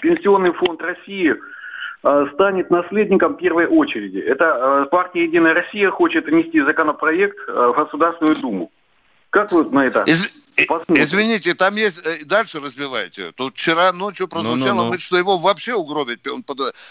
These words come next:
Speaker 2: из-за бесполезности. И такое
Speaker 3: Стал
Speaker 2: тоже есть.
Speaker 3: наследником, и тут же его зарезали.
Speaker 2: За-, зарезали, да.
Speaker 3: Я
Speaker 1: А
Speaker 3: понимаю,
Speaker 1: сейчас борьба с
Speaker 3: наследником
Speaker 1: ним не идет у
Speaker 3: пенсионного
Speaker 1: нас, так что зарезать не надо. Будет, э, <laughs> в виде борьбы пожилые люди просто будут уходить,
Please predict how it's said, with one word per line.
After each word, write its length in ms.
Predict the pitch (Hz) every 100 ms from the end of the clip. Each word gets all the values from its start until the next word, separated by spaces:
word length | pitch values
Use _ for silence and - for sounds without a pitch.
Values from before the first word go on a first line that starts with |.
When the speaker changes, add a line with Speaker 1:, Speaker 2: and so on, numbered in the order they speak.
| -
Speaker 2:
из-за 340 | 175 165 139
бесполезности. 960 | 170 185 175 190 185 135 101 107 98 117
И 100 | 127
такое 380 | 160 147 226
Speaker 3:
Стал 160 | 208 147
Speaker 2:
тоже 160 | 139 143
есть. 160 | 127
Speaker 3:
наследником, 520 | 175 196 156 120 117 113
и 20 |
тут 200 | 107 160
же 100 | 110
его 200 | 120 120
зарезали. 500 | 117 120 98 85 85
Speaker 2:
За-, 200 | 82 151 120
зарезали, 720 | 104 160 156 151 120 110 101
да. 280 | 113 139 98 _ _ _
Speaker 3:
Я 100 | 107 120 -
Speaker 1:
А 40 |
Speaker 3:
понимаю, 240 | 165 165 185
Speaker 1:
сейчас 100 | 165
борьба 180 | 196 156
с 20 | 185
Speaker 3:
наследником 460 | 170 170 202 180 180
Speaker 1:
ним 80 |
не 140 | 196 214
идет 20 |
у 20 | 175 165
Speaker 3:
пенсионного 220 | 151 123 113
Speaker 1:
нас, 80 | 143 -
так 160 | 131
что 400 | - 147 143 131
зарезать 440 | 139 160 151 165 165
не 80 |
надо. 420 | 165 151 156 95 -
Будет, 280 | - - 175
э, 40 | 165
<laughs> 1200 | 160 165 151 - 151 139 - - - - _ _
в 60 | 135
виде 220 | 175 180
борьбы 380 | 160 175 160 214
пожилые 420 | 214 156 165 175
люди 220 | 160 190
просто 360 | 175 160 170 -
будут 340 | 147 131 175 -
уходить, 400 | - 117 139